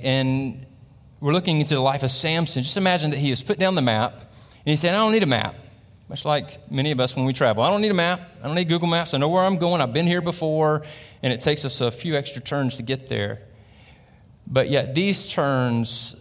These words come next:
lead to a destructive end. And I want us to take heed of this because our map is the Word of God.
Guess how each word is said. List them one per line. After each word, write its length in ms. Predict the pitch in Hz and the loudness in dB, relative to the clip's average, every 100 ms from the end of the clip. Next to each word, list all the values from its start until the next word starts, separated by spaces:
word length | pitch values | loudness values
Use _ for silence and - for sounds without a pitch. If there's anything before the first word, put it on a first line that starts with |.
| - | -6
lead 380 | 131 147 139 143 | -2 0 0 -6
to 640 | - 131 120 117 110 87 - - | -4 -2 0 -2 -4 -8 -14 -10
a 80 | - | -6
destructive 720 | 113 - - 123 131 - 117 - | -4 -6 -4 -4 -4 -4 -8 -4
end. 340 | 120 101 95 98 - - - - - - - - - - _ - | -4 -2 -4 -8 -16 -20 -20 -20 -20 -20 -20 -20 -20 -20 _ -6
And 100 | 135 | 0
I 40 | 156 | 2
want 140 | 160 | 0
us 40 | 147 | -2
to 60 | |
take 220 | 135 139 | -2 -4
heed 260 | - 196 175 | -4 -4 -2
of 80 | 113 | 0
this 220 | 113 110 | -2 -2
because 340 | 135 131 120 - | -6 -4 -4 -4
our 240 | 143 185 175 | 0 2 2
map 380 | 143 135 135 | 2 2 0
is 180 | 139 123 | -4 -4
the 80 | 123 | -4
Word 160 | 117 110 | -2 -2
of 120 | 101 | -4
God. 340 | 98 - 110 | -6 -6 -8